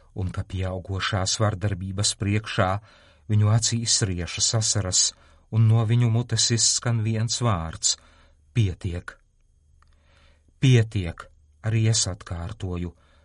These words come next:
tiem, uz kuru pleciem gulstas smagas atbildības nasta par nācijām. Pietiek, apstājieties. Lūdzu, pārtrauciet ieroču troksni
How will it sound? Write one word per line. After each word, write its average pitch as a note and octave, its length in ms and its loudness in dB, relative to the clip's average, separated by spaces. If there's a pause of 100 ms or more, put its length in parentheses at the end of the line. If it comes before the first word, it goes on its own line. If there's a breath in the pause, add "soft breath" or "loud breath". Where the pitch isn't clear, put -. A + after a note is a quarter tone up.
(140 soft breath)
tiem, A2 420 0
uz - 140 -4
kuru F#2 220 -8
pleciem F#2+ 640 -2 (320 soft breath)
gulstas A2 640 0
smagas A#2+ 400 0
atbildības F2 840 -4
nasta G#2 360 2
par G2+ 180 -8
nācijām. E2+ 800 -4 (840 soft breath)
Pietiek, A2 680 2 (460)
apstājieties. F2+ 1300 -2 (880 soft breath)
Lūdzu, G#2 560 2 (480)
pārtrauciet G2+ 1040 0 (100)
ieroču G#2+ 640 0
troksni G#2 680 0